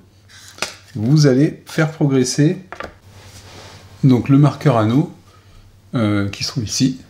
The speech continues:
Euh, le mien était un petit peu mis dans le sachet, hein. Je l'ai rec-, je l'ai rencollé et, et pressé un petit peu pour qu'il tienne bien. Euh, donc le marqueur anneau, vous l'aurez sur la piste ici au début. Vous perdez, si,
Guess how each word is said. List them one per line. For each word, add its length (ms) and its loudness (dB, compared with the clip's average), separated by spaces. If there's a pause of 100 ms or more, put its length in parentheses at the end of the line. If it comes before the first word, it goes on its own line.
(180)
Euh, 80 0
le 80 2
mien 100 6
était 180 2
un 80 -2
petit 140 -12
peu 100 2
mis 200 2
dans 80 0
le 60 -4
sachet, 340 -4
hein. 100 -4
Je 60 -10
l'ai 60 -6
rec-, 180 -16
je 100 -8
l'ai 80 -2
rencollé 440 -2
et, 400 -2
et 40 -8
pressé 380 -2
un 60 0
petit 120 -8
peu 120 -6
pour 120 -4
qu'il 100 -12
tienne 180 -2
bien. 180 -2 (840)
Euh, 280 0
donc 200 -2
le 60 6
marqueur 300 2
anneau, 360 2
vous 120 4
l'aurez 200 4
sur 140 -2
la 100 0
piste 380 -2
ici 240 0
au 40 2
début. 380 -2 (800)
Vous 240 0
perdez, 480 2 (1040)
si, 420 -4